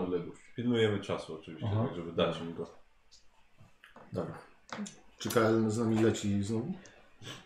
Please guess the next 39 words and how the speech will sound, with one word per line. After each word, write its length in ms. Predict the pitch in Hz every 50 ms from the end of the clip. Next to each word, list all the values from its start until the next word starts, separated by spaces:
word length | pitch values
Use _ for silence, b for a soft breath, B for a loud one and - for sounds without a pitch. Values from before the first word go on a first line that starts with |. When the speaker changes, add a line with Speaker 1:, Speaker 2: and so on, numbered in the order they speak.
| -
Speaker 3:
Czy 60 | - 110 110 110
Speaker 1:
E, 40 |
Speaker 3:
zostaje 360 | 110 113 107 - 110 101 98 98
z 40 |
wojownikami? 520 | 95 98 95 95 98 101 - 92 87 98 110 - - - _ _ _ _ - - _ _ _ _ - - - 127
Speaker 2:
Wiesz 100 | 120 -
co, 140 | - -
on 160 | 131 151 190 196
raczej 280 | 190 180 - 196 180
z 80 | 165 156
wojownikami 680 | 160 170 170 165 170 165 151 - 160 131 98 85 87 - - _ _ _
poszedł, 400 | - - - - - 139 143 -
chyba 180 | - - 123 117
że 100 | 117 117
coś 80 | 110
Speaker 1:
A, 80 | 101 90
Speaker 2:
od 160 | 92 - 113
Speaker 1:
czyli 140 | 117 113 120 113
Speaker 2:
niego 100 | - 120
Speaker 1:
on, 60 | 113
on, 220 | - - - 110 -
Speaker 2:
chcecie. 140 | 117 113 110 -
Speaker 1:
on, 80 | 117 113
on 60 | 117
odchodzi 360 | 110 - - - 110 101 101
Speaker 2:
Tak, 80 | 104 110
Speaker 1:
z 40 | 117
nimi? 180 | 95 82 80 80 - - -
Speaker 2:
tak. 160 | - 95 85 - - - _ - -
Speaker 1:
Dobrze, 300 | 113 90 82 - 82 78 82
bo 80 | 95
myślałem, 420 | 98 104 104 - 113 104 104 104 104 B B B B B B B -
myślałem, 360 | 113 104 101 - 110 98 95
że 60 | 101 98
będzie 200 | 95 98 98 98
chciał 220 | - - 95 90
ze 80 | 95 92
statku 360 | - - - - - - 85
og-, 120 | 87 85